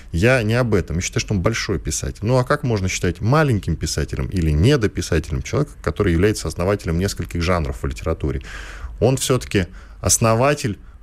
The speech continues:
э, допустим, лагерной прозы. Вообще, по-моему, до него никто не писал на эту тему. Он с этого начал. А потом из него уже тот же Распутин вырос, например. Или мы Распутина считаем, э, значит, маленьким писателем?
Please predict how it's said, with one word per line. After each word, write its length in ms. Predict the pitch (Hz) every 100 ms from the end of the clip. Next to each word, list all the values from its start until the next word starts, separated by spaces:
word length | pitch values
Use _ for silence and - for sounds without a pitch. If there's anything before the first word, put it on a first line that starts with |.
| -
э, 180 | - -
допустим, 420 | 80 90 110 -
лагерной 460 | 101 101 101 98 104
прозы. 420 | 113 110 80 - -
Вообще, 340 | 80 - 80
по-моему, 540 | - - 85 156 180
до 120 | 101 104
него 240 | 104 123
никто 280 | 135 - 120
не 100 | 113
писал 460 | - - - 69 - - - - - -
на 140 | 87 85
эту 180 | 73 -
тему. 360 | - 78 65 - - - -
Он 160 | 117
с 100 | 101
этого 200 | 92 82
начал. 340 | 80 76 - - -
А 80 | 98
потом 380 | 104 104 127 104
из 100 | 95
него 260 | 110 156
уже 160 | 143 90
тот 200 | 78 104
же 80 | 95
Распутин 640 | 101 - - 92 - 73 -
вырос, 380 | - 78 73 -
например. 400 | 80 - 73 - - - -
Или 80 |
мы 140 | 107 127
Распутина 440 | 143 - 240 190
считаем, 440 | 147 - 101 76 71 - - -
э, 520 | - 76 76 73 73 73 - -
значит, 480 | - 80 - - -
маленьким 420 | 98 82 73 76
писателем? 480 | 71 - - 71